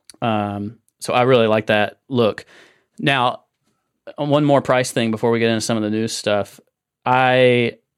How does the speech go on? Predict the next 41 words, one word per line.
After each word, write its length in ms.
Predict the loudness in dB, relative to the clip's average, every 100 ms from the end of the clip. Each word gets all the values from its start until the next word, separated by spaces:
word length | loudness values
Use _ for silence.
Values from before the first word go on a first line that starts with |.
| _ _ _ _ _
was 180 | -2 -2
hesitant 640 | 2 0 0 0 0 -2
to 120 | -2 0
get 200 | 0 2
interested 520 | 0 -2 -4 -2 -2
in 140 | -2
alts 420 | -2 0 0 -2
because 420 | -8 -4 0 0 0
I 140 | -2
was 200 | -2 -2
like, 200 | -4 -2
"What 160 | -6 -4
the 60 |
heck 200 | -4 -4
is 100 | -4
the 60 | -6
macro 360 | -6 -2 0
argument 480 | 0 -2 -4 -8 -10
for 160 | -8 -8
alts 280 | -6 -6 -2
right 180 | -4 -2
now 360 | -4 -4 -6 -10 -20 -20 -20 _ -4
when 220 | 0 2
we 180 | 0 0
consider 800 | -4 -2 0 2 2 2 -2 _ _ _
what's 220 | -4 -4
going 300 | 0 0 0
on 440 | -2 -4 -4 -8 -10 _ _ _ _
with 140 | -4 -2
everything 260 | -2 -2
else? 240 | 0 -2 -2
Like, 140 | -4
who 140 | -2
wants 200 | -4 -4
to 100 | -4
invest 420 | -4 -4 -6 -6 -12
in, 360 | -10 -8 -10 -12 _ _ _ -8
uh, 360 | -8 -6 -10 -12 -10
you 100 | -8
know, 120 | -6
these 180 | -8